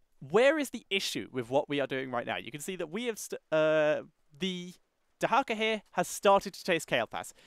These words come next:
However, what he's done here is he's kind of abandoned his Falstad, who had, does have Brightwing with her, but is a bit too low. It might be better just to leave the Kael'Thas, turn around and try and deal with the Malfurion, remove the healing.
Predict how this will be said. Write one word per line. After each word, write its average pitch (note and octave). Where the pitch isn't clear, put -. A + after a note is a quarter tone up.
However, G#3
what G#3+
he's C#4
done F#3
here D#3
is C3+
he's E3
kind B3
of B3
abandoned F3+
his C3+
Falstad, A#3+
who F3
had, F3+
does G3+
have D4
Brightwing F3+
with G#2+
her, A2
but F3+
is F3+
a F#3+
bit -
too G3
low. F#3
It A2+
might F3+
be -
better G3+
just E3+
to D3+
leave E3+
the D#3
Kael'Thas, C#3
turn E3+
around C3+
and C3
try B2+
and B2
deal G#2
with G2+
the G#2+
Malfurion, A2
remove G#2+
the -
healing. G3